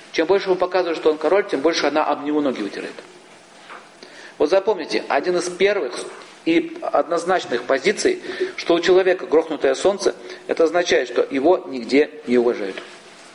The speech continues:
Поняли? И вы по жалобам, когда человек вам говорит это, вы по жалобам слушаете внимательно.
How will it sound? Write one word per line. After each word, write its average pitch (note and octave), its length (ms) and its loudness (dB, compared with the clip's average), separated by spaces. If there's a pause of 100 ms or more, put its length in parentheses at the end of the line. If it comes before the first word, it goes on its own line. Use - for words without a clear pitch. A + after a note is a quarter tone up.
(2750)
Поняли? F3+ 340 0 (1200)
И F#3 100 2
вы G#3+ 120 4
по G3 160 0
жалобам, F#3 520 0 (280)
когда E3 200 2
человек F3 280 0
вам E3+ 120 0
говорит F3 340 2
это, C#3 240 0
вы D#3 100 -2
по D#3 200 0
жалобам F3+ 440 0
слушаете E3 640 0 (560)
внимательно. C#3 560 -2